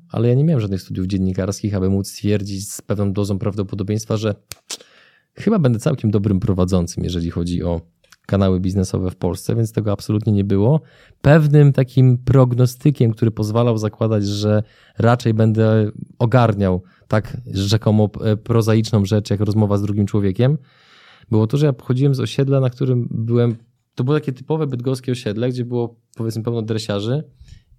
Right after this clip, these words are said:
Ja byłem jednym z młodszych, a tym samym jednym z mniejszych, więc bardzo szybko się zorientowałem,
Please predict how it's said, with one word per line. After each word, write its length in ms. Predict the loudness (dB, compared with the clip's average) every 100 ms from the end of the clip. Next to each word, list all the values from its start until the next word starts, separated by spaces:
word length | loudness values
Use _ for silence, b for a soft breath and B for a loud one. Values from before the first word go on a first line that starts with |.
| _ 0
Ja 120 | 2
byłem 220 | 4 4
jednym 240 | 4 2 0
z 60 |
młodszych, 600 | 2 2 0 0 -2 -2 -12
a 100 | -4
tym 140 | -2
samym 240 | 0 2
jednym 260 | 2 2 0
z 60 | 2
mniejszych, 640 | 4 4 2 -2 -2 -6 -4
więc 220 | 0 2
bardzo 240 | 0 0
szybko 240 | -4 -2 -2
się 100 | 0
zorientowałem, 800 | 2 0 -2 -2 2 2 2